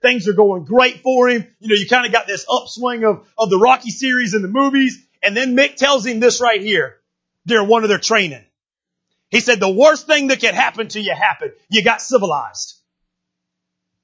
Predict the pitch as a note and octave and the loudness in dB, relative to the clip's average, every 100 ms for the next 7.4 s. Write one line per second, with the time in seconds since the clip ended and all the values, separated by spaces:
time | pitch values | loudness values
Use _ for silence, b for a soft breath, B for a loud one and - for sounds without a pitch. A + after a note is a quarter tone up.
0 | _ _ G#3+ F#3+ B3+ E4+ - D#4+ D4+ C#4 | _ _ -2 0 2 0 0 -2 0 -2
1 | C4 A#3 C#4 C#4 B3 C4+ A3+ E3+ - A#3 | -2 0 0 -2 -4 2 2 2 0 0
2 | F3 B2 - _ _ _ _ _ B3 G#3+ | -2 -8 -18 _ _ _ _ _ -4 -2
3 | G3+ F#3 - - D#4 A#3 F#3+ C3+ - - | -2 -4 -10 -8 -2 0 2 0 -4 -18
4 | - _ _ _ _ _ _ _ _ C#3+ | -20 _ _ _ _ _ _ _ _ -6
5 | C3 D3 A3+ - G#3+ F#3+ E3+ G3+ E3+ D#3+ | -2 0 0 0 -4 -2 -2 -4 -6 -8
6 | D#3 E3+ F3 D#3 D3+ F#3 E3 C#3+ D#3 C#3+ | -6 -6 -6 -12 -14 -12 -10 -8 -8 -10
7 | A2 - - | -14 -20 -20